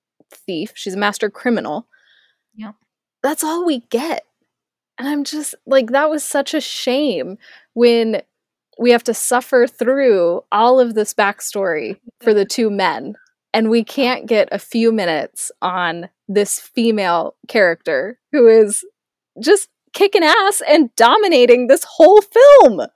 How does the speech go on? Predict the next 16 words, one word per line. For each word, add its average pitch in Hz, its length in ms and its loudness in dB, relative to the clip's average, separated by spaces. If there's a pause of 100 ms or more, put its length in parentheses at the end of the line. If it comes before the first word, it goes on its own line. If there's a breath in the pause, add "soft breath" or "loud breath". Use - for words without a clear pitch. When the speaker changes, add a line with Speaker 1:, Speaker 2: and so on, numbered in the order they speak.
(580 soft breath)
Speaker 1:
was 190 200 -12 (360)
very 160 240 0
frustrated - 560 -10
by 90 140 -8
that. 104 260 -2
<laughs> - 1160 -14
Speaker 2:
She's 285 120 -10
also 339 240 -8
masterful 294 680 -10
at - 80 -16
what 190 140 -18
she 196 160 -20
does. 180 440 -12
Speaker 1:
Yes. 403 540 -4
Speaker 2:
And 180 640 -12 (680)
highly 214 800 -12